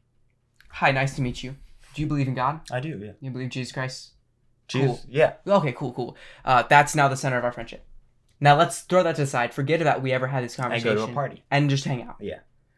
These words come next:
Speaker 1: That's not what that is.
Speaker 2: <laughs>
Speaker 1: That's
Speaker 2: Nah.
Speaker 1: not having God at the center of your friendship.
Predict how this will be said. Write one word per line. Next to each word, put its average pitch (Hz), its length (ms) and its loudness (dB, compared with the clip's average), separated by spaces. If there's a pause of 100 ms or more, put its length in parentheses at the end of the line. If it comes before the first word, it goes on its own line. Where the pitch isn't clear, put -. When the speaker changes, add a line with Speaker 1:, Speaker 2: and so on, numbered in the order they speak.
(240)
Speaker 1:
That's 147 280 4
not 170 280 8
what 143 160 0
that 139 200 6
is. 131 220 0
Speaker 2:
<laughs> 165 60 4
Speaker 1:
That's 151 220 4
Speaker 2:
Nah. 151 80 -2
Speaker 1:
not 156 300 0
having 139 300 0
God 127 180 0
at 120 80 -8
the 123 60 -12
center 127 220 -8
of 123 60 -8
your 123 80 -8
friendship. 147 460 -4